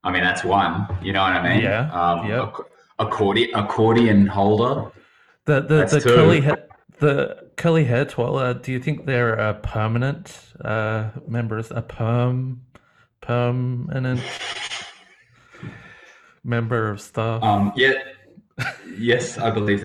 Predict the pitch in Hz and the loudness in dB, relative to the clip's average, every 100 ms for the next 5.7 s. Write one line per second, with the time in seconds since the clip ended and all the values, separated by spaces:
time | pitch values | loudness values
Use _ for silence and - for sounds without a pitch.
0 | - 92 92 - 107 110 104 104 101 92 | -4 -4 -4 -6 0 2 2 0 -2 0
1 | 87 85 85 82 80 78 76 71 - - | -2 -2 -6 -4 -6 -6 -6 -8 -10 -10
2 | - - - - 156 - - 165 - - | -12 -16 -14 -4 -2 0 0 0 0 -2
3 | 160 120 131 - - - - _ - 208 | -2 -2 -4 -12 -16 -18 -20 _ -2 2
4 | 208 294 277 - 233 240 233 175 131 117 | 4 4 2 2 0 0 0 0 0 0
5 | 101 87 73 - 87 71 - | -2 -6 -12 -10 -8 -8 -14